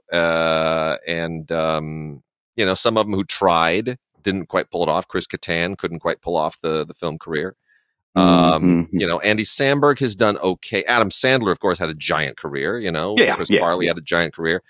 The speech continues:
Speaker 1: Um, Andy Samberg kind of, you know, he, he sort of came like Pete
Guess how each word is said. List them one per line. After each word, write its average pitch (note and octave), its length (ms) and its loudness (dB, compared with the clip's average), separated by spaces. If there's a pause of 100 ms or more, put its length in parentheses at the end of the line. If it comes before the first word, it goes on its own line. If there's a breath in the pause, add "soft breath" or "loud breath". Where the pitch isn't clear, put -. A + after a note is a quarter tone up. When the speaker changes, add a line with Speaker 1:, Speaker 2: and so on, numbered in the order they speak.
(360 soft breath)
Speaker 1:
Um, G#2 420 4
Andy B2 180 0
Samberg D3 440 0 (100)
kind D#3+ 220 0
of, E3 160 0
you E3+ 100 -2
know, D#3 220 2
he, D3+ 320 -6
he D3 160 -6
sort D3 240 2
of C#3 180 -2
came C#3 560 -2
like C3 260 -2
Pete C#3 200 -4